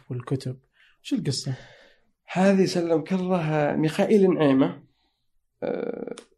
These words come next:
Speaker 2: فترة من الفترات راح يبيع في السوق، وأرسل له رسالة جبران،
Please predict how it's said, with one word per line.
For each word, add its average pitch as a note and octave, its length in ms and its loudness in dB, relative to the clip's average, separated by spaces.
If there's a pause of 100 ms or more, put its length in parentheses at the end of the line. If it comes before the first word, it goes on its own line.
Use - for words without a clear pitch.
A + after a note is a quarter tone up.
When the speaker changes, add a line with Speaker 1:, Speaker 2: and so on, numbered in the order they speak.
(200)
Speaker 2:
فترة F#3+ 320 2
من E3+ 80 4
الفترات D3+ 520 0
راح D#3 180 -2
يبيع D3+ 240 2
في D3+ 60 -8
السوق، - 400 -10 (1200)
وأرسل - 580 0
له F#3+ 100 4
رسالة F3 380 2
جبران، B2+ 380 -4